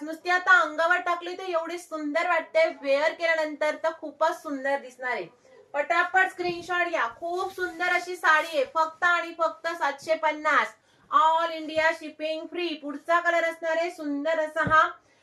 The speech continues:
इंग्लिश असा कलर असणार आहे, थोडासा असा लाईट रामामध्ये असणार आहे हा. खूप सुंदर अप्रतिम असणार आहे, रिच असं पल्लू गेलेलं आहे, सुंदर असे पल्लूला गोंडे. वाव, पूर्ण साडीला all over अशी डिझाईन असणार आहे.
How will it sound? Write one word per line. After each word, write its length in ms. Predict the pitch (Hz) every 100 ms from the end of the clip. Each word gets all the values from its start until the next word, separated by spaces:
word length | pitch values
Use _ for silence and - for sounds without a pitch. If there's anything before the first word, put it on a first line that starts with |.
| _
इंग्लिश 420 | 262 277 285 339 339
असा 220 | - 254 - - - - _ _ _
कलर 260 | 277 294 330
असणार 280 | 320 320 320
आहे, 80 | 330
थोडासा 460 | 294 311 330 339
असा 220 | 330 349
लाईट 480 | 339 269 262 285 359
रामामध्ये 540 | 359 320 320 320 277 277
असणार 340 | 269 285 294
आहे 120 | 269
हा. 220 | 269 262 285 _ _ _ _
खूप 340 | 311 349 370
सुंदर 440 | - 330 302 330 330
अप्रतिम 580 | 330 320 302 302 330 320
असणार 340 | 311 320 320
आहे, 360 | 302 339 - _ -
रिच 240 | 262 311
असं 260 | 311 302 320
पल्लू 440 | 320 285 269 285
गेलेलं 280 | 311 294 294
आहे, 200 | 302 320 330 - _ _ -
सुंदर 320 | 285 294 330
असे 280 | 320 330 339
पल्लूला 460 | 320 285 294 311
गोंडे. 500 | 311 262 262 269 311
वाव, 580 | 302 - 226 247 240 -
पूर्ण 580 | - 285 311 320 302 339
साडीला 480 | 349 277 247 262 277
all 280 | 240 262
over 260 | 247 254 262
अशी 220 | 240 294
डिझाईन 500 | 262 - 208 226 269
असणार 300 | 277 277 262
आहे. 160 | 277